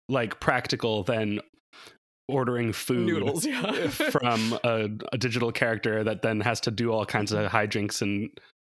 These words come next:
Speaker 1: silly stuff. And it's like, I'm,
Speaker 2: Right.
Speaker 1: I just, I'm hungry. I just wanna eat my <laughs> dumplings.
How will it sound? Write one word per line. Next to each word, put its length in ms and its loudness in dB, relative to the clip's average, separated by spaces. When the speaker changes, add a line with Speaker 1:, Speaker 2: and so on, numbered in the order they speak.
Speaker 1:
silly 340 0
stuff. 600 -2
And 140 2
it's 140 0
like, 140 0
I'm, 160 4
Speaker 2:
Right. 120 -2
Speaker 1:
I 40 0
just, 160 0
I'm 140 4
hungry. 400 2
I 80 2
just 180 0
wanna 220 2
eat 180 0
my 140 0
<laughs> 200 -2
dumplings. 680 0